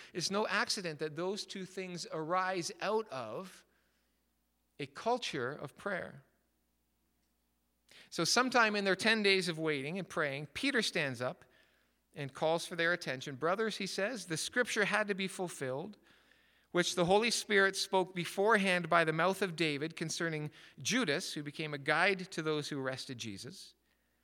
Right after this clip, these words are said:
For he was numbered among us and was allotted his share in this ministry. For it is written in the book of Psalms, 'May his camp become desolate and let there be no one to dwell in it,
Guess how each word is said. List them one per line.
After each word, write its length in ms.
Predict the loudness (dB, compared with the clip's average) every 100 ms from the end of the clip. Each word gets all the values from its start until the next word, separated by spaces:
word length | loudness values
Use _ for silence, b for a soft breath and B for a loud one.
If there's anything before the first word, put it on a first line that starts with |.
| _ _ _ _
For 140 | -6
he 120 | -2 -2
was 180 | -2
numbered 400 | 2 2 6 4
among 300 | 4 2 2
us 260 | 2 0 -2
and 140 | -4 -2
was 120 | -2
allotted 480 | 0 2 2 0 -4
his 200 | -6 -6
share 340 | -6 -4 -4
in 140 | -4
this 180 | -8 -8
ministry. 680 | -8 -6 -6 -8 -10 -12 -16 b b b b b
For 220 | b -4 -2
it 60 |
is 160 | -2 -4
written 260 | -4 -4
in 80 | -4
the 60 | -4
book 180 | -4 -6
of 100 | -6
Psalms, 560 | -6 -6 -8 -12 -16 -20 b b
'May 120 | -2
his 220 | -2 -4
camp 320 | 0 2 2
become 280 | 0 -2 -2
desolate 480 | 0 -2 -2 -4 -4
and 80 | -4
let 120 | -6
there 100 | -6
be 100 | -8
no 140 | -6
one 140 | -6 -6
to 100 | -8
dwell 320 | -2 0 0
in 100 | -4
it, 160 | -8